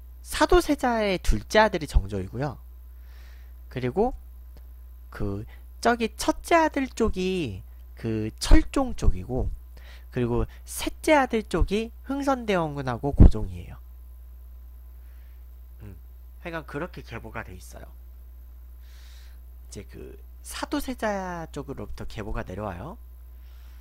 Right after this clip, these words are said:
하여간 영조도 근데 아마 몇, 몇 명 될 거야. 음. 영조도 몇 명 되고요.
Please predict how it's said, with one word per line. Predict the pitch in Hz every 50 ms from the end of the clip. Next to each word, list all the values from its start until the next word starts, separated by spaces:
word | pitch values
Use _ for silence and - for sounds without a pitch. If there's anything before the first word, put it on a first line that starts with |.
| - - - - - - - - - - - - - - - - - - - - -
하여간 | - 180 170 156 - - - - - - -
영조도 | 117 127 156 185 220 - 330 320 - 349
근데 | - 254 214 214 214
아마 | 196 185 180
몇, | 151 117 110 120 135 120 -
몇 | - 107 120
명 | 156 202 240 247 202
될 | - - - - 113
거야. | - - 240 226 135 98 - - - - - - - - - - - - - - - - - - - - - - - - - - - - -
음. | 113 107 95 92 - - - - - - - - - - - - - - - - - - - - - - - - - - - - - - - - - - - - - - - - - - - - - - - - - - - - - - - - - - - - - - - - - - - - - - - 175 - - - - - - - - - - - - - - - - - - - - -
영조도 | - 107 117 120 135 135 - 143
몇 | 123 101 92 110
명 | 131 143 143
되고요. | - 107 92 107 127 147 143 -